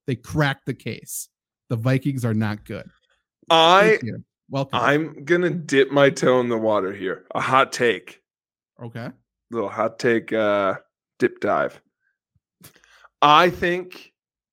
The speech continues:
Speaker 2: the Eagles are gonna blow out the forty-niners.
Speaker 1: You think so?
Speaker 2: I think so. I think, yes, the Giants look terrible. I just think the Eagles really needed to bye,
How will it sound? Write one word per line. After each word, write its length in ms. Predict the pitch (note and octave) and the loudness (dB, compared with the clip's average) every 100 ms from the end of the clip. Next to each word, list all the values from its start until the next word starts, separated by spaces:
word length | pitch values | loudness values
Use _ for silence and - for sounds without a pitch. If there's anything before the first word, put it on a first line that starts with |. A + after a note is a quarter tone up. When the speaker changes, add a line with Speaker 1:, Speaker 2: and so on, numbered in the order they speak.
| _ _ _ _ _ _ _ _ _ _ - | _ _ _ _ _ _ _ _ _ _ -14
Speaker 2:
the 140 | B2+ | -10
Eagles 400 | A#2+ A#2+ A#2+ A2+ | -8 -6 -6 -4
are 80 | A2 | -6
gonna 180 | G#2+ G2 | -6 -12
blow 380 | F2 F#2+ F#2 F2+ | -8 -4 -2 -2
out 200 | F2 - | -2 -6
the 80 | |
forty-niners. 840 | F2+ F2+ - - G1+ G1+ - - - _ _ _ _ _ _ _ _ - | -8 -6 -4 -6 -10 -12 -12 -14 -18 _ _ _ _ _ _ _ _ -10
Speaker 1:
You 80 | |
think 240 | A2+ B2 F3+ | -6 -4 -4
so? 300 | - - - _ _ _ _ _ _ - _ D#3 | -8 -14 -18 _ _ _ _ _ _ -20 _ 4
Speaker 2:
I 200 | E3+ G3 | 6 6
think 260 | G#3+ G3 | 2 0
so. 360 | - C#3+ A2+ - | -2 0 0 -2
I 240 | C3+ D#3 F#3+ | 4 4 4
think, 640 | F#3+ G3 F3+ F#3 - - _ _ _ _ | 0 -4 -4 -6 -16 -20 _ _ _ _
yes, 360 | B2 D#3+ D#3+ - | 2 4 4 -2
the 140 | F3 | -6
Giants 500 | C3+ D3 C#3+ D3+ D3 | 0 2 4 2 -4
look 200 | D3+ C#3 | -6 -6
terrible. 720 | - B2+ B2+ C3 C3 C#3 C#3 - _ _ - | 0 4 4 4 2 -2 -4 -18 _ _ 0
I 160 | C#3 | 2
just 260 | E3+ G3+ - | 2 -2 -4
think 400 | F3+ E3+ C#3 - _ _ _ _ _ - | -2 -2 -4 -14 _ _ _ _ _ -20
the 300 | A#2+ C#3+ C#3+ C3+ | -10 -4 -2 0
Eagles 380 | C3+ D3+ C#3 A#2+ | 2 2 2 2
really 340 | B2+ B2+ C3 | 2 2 2
needed 360 | C3 C3 C3 B2+ | 2 0 0 -2
to 60 | |
bye, 560 | - A2 G#2+ G#2+ G#2 | 0 0 2 2 2